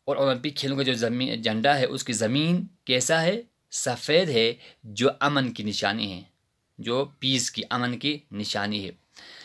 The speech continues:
सफ़ेद ज़मीन पर, अब सफ़ेद ज़मीन पर नीले, पीले, काले, सब्ज़ और लाल रंगों के पांच दायरे हैं। और जो सब्ज़, जो सफ़ेद चादर है ना, सफ़ेद चादर जो है,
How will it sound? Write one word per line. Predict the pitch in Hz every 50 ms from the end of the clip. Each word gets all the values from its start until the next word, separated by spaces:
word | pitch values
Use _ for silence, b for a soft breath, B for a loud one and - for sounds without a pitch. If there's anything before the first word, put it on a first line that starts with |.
| B B B B B B B B B B _ _ -
सफ़ेद | - - 139 131 127 - - 156 156 165 175 185 175 180 -
ज़मीन | 151 131 117 120 123 120 127 139 151 147
पर, | 131 - 107 95
अब | - - - 123
सफ़ेद | - - - 120 - - 151 156
ज़मीन | 135 127 135 147 147
पर | 139 151 151 - - _ - -
नीले, | 110 113 113 117 117 117 120 127 139 147 151
पीले, | 143 143 _ - 117 113 113 110 110 113 113 117 123 135 139 139
काले, | 139 _ _ - - 117 110 110 110 110 113 113 120 123 127 139 147 175 208 - _ -
सब्ज़ | - - - 139 135 131 127 131 135 135 135
और | - 120 123 127 123
लाल | 117 113 110 113 123 135 139 135
रंगों | 123 120 110 110 117 110 113 117 127 135 135
के | - 120 117 117
पांच | 113 - - 120 127 139 147 147 139 -
दायरे | 113 - 107 107 107 107 107 110 110
हैं। | 98 90 90 - - - _ _ _ _ _ _ B B B B B B B B -
और | 131 127
जो | 131 139 139
सब्ज़, | 139 - - 156 156 143 147 143 139 - -
जो | - 120 113 117 117
सफ़ेद | - - 117 - - 135 139 156 160 143 - -
चादर | 131 113 110 151 139
है | 135 127
ना, | 143 180 190 82 - -
सफ़ेद | - - - 110 120 123 123 -
चादर | - 113 113 113 127
जो | 123 110 113 110
है, | 104 107 113 127 143 - - - - - -